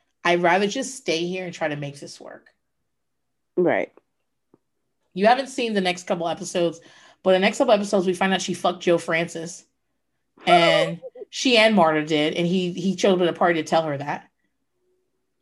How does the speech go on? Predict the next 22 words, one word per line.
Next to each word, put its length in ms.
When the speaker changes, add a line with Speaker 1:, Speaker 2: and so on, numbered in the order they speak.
Speaker 1:
And 140
she 160
calls 360
him, 440
you 80
know, 60
this 120
is 120
back 380
when 100
Joe 140
Francis 320
has 60
been 220
back 200
in 100
jail, 540
back 180
and 80
forth 180
in 100
jail. 280